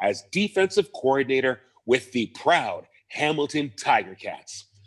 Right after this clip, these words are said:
Along the way, he's been part of three Grey Cup championship teams, twice as a player,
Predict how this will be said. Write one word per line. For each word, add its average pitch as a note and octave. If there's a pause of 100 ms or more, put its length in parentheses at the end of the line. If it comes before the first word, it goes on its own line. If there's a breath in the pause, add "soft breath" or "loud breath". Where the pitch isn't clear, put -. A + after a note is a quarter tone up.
(260 loud breath)
Along F3
the E3+
way, A#2+
he's D3+
been C#3+
part D#3
of C3+
three D#3+ (300)
Grey G#3
Cup C#3+
championship A#2
teams, D3 (140)
twice G#3+
as A#2
a B2
player, A#2+